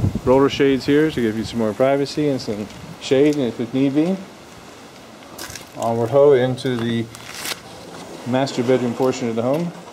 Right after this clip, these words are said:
We'll cut through the dining room, living room. Again, you can see the high ceilings, giving it that open feeling. The laundry room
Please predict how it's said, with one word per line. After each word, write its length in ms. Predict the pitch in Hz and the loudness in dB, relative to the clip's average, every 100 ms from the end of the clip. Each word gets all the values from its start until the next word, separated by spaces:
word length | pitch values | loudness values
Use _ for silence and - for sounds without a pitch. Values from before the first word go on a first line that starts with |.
| - - - - - - - - - - - - - - - - - - - - | -20 -20 -20 -20 -20 -20 -20 -20 -20 -20 -20 -20 -20 -20 -20 -20 -20 -20 -18 -2
We'll 100 | 147 | -2
cut 220 | 135 151 | 0 -2
through 240 | - 147 135 | 0 -2 0
the 100 | 117 | 2
dining 300 | 127 127 127 | 2 2 2
room, 120 | 123 | 4
living 220 | 135 147 | 2 4
room. 260 | 160 208 202 - - - - - - - - - - - - - - - - | 2 2 0 -6 -10 -14 -14 -16 -16 -16 -8 -4 -2 -4 -10 -18 -20 -20 -20
Again, 220 | 127 117 117 | -12 -8 -6
you 100 | 117 | -8
can 80 | |
see 160 | 113 120 | -6 -6
the 100 | 113 | -4
high 200 | 117 110 | -2 -4
ceilings, 600 | 110 123 131 143 156 - _ _ _ _ _ | -4 -2 -2 -4 -6 -14 _ _ _ _ _
giving 240 | 107 107 | -8 -6
it 160 | 107 107 | -8 -6
that 160 | 104 | -6
open 300 | 107 110 104 | -4 -4 -6
feeling. 420 | 101 131 160 180 170 - - _ _ - - _ _ _ _ _ _ _ _ _ _ - - _ - - _ _ _ - - - - _ _ - - - _ - _ _ _ _ _ _ - - - _ - | -8 -6 -6 -8 -12 -20 -20 _ _ -20 -20 _ _ _ _ _ _ _ _ _ _ -20 -20 _ -20 -20 _ _ _ -20 -20 -20 -20 _ _ -20 -20 -20 _ -20 _ _ _ _ _ _ -20 -20 -20 _ -2
The 60 | |
laundry 300 | 196 220 135 | 0 2 0
room 280 | 123 160 | -2 -2